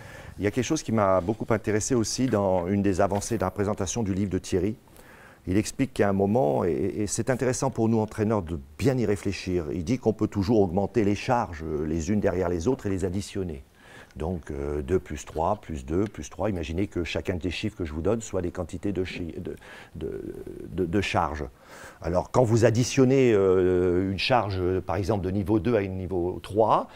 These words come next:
vous faites que de l'addition, hein, donc vous ne mettez pas d'intelligence connectique, je dirais, euh, euh, interactive entre les deux, vous obtenez cinq, c'est une addition, j'ajoute les éléments aux autres et à la limite la performance, ça pourrait être, euh, l'addition simple de, de plusieurs éléments.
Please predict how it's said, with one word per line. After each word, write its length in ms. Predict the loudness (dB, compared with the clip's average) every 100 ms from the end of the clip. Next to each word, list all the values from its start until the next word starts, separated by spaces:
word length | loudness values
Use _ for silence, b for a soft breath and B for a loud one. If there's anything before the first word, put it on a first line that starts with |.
| B -6
vous 100 | -2
faites 200 | 0 2
que 120 | 4
de 40 | 4
l'addition, 540 | 4 0 -2 -4 -2
hein, 80 | -6
donc 260 | -6 -8
vous 220 | -8 -4 -4
ne 140 | -2
mettez 260 | -2 -2 0
pas 160 | 0
d'intelligence 680 | 0 0 2 2 0 -2 -4
connectique, 680 | -2 0 0 -2 -2 -2 -4
je 160 | -2
dirais, 300 | -2 2 4
euh, 120 | 4 0 B B -10
euh, 640 | -6 -4 -2 -2 -2 -2
interactive 600 | 0 4 4 2 -2 -4
entre 240 | -4 -4 -4
les 120 | 0
deux, 280 | 2 2 0 B B
vous 160 | -4 -2
obtenez 480 | -2 -2 0 0 -2
cinq, 400 | 0 -2 -2 -6
c'est 160 | -8
une 120 | -6
addition, 440 | -4 -6 -2 0 0
j'ajoute 320 | 0 0 -2
les 160 | -2 0
éléments 300 | -2 0 -2
aux 160 | 2
autres 220 | 2 2
et 40 | -2
à 60 |
la 100 | 0
limite 240 | 2 0 0
la 80 | -2
performance, 640 | -2 -4 0 2 0 -2 B B
ça 160 | -10 -8
pourrait 220 | -2 0
être, 240 | 0 0 0
euh, 120 | 0 -2 B 0
l'addition 500 | 2 2 0 0 0
simple 400 | 2 0 2 2
de, 180 | 2
de 100 | 2 0
plusieurs 400 | -2 -4 -2 -2
éléments. 260 | -2 -6